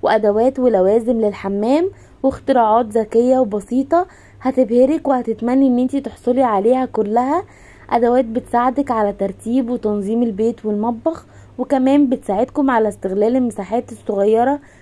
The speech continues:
زي التلاجة او المطبخ او في البيت عمومًا. هنشوف دلوقتي مع بعض من خلال فيديو النهاردة بعض المنتجات والادوات المميزة جدًا والاجهزة المنزلية اللي مفيش اي ست بيت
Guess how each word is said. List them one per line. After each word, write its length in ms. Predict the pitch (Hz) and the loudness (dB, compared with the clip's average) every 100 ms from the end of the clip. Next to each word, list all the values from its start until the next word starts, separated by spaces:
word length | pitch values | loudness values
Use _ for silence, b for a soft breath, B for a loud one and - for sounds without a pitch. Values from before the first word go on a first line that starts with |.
| b - | b 0
زي 180 | 294 285 | 2 2
التلاجة 600 | - 226 208 220 214 226 | 0 -2 0 0 0 -2
او 260 | - 240 | 0 2
المطبخ 500 | 240 226 226 208 220 | 2 0 -2 -4 -6
او 140 | - 240 | -4 -2
في 120 | - | -2
البيت 340 | 240 208 254 | -2 -2 -2
عمومًا. 420 | 233 208 220 277 415 539 - - - - - - - - | -2 0 0 0 -2 -6 -14 -20 -20 -8 2 4 4 4
هنشوف 540 | 254 240 240 254 226 | 2 0 -2 -2 -2
دلوقتي 500 | 208 220 226 220 247 | -4 -2 -2 -2 -4
مع 200 | 226 190 | -2 -2
بعض 320 | 180 208 226 | -2 -2 -2
من 160 | 226 208 | -4 -6
خلال 400 | - 208 220 214 | -6 -4 -4 -4
فيديو 300 | 226 202 233 | -6 -4 -6
النهاردة 600 | 214 185 196 214 208 320 B B - | -4 -6 -8 -6 -4 -6 B B -4
بعض 280 | 233 247 247 | 0 2 0
المنتجات 720 | 220 202 - 185 208 240 208 | -2 -6 -8 -6 -4 -4 -4
والادوات 540 | 220 185 190 202 226 | -4 -4 -4 -6 -4
المميزة 640 | 240 220 196 190 190 220 233 | -6 -6 -6 -6 -6 -4 -6
جدًا 420 | 196 202 254 330 B B B | -6 -6 -4 -4 B B B
والاجهزة 580 | 247 254 240 202 220 240 | -4 -4 -4 -6 -4 -2
المنزلية 800 | 220 202 180 185 190 214 240 330 B B - | -2 -4 -6 -6 -6 -4 -4 -8 B B -2
اللي 160 | 262 | 0
مفيش 360 | 262 226 254 - 240 | 0 -2 -8 -6 -6
اي 180 | 240 | -6
ست 320 | 233 240 - 226 | -6 -10 -8 -6
بيت 220 | 220 | -4